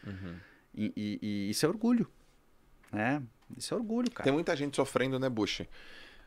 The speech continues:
Speaker 1: Sofrendo financeiramente, sofrendo emocionalmente, sofrendo socialmente, porque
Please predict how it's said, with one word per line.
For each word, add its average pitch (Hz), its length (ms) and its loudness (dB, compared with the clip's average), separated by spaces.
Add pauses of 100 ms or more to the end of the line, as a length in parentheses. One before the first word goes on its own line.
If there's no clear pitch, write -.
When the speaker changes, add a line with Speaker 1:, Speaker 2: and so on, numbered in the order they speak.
Speaker 1:
Sofrendo 135 380 6
financeiramente, 123 800 2
sofrendo 123 380 2
emocionalmente, 117 680 0
sofrendo 117 1200 2
socialmente, 127 800 6
porque 123 580 4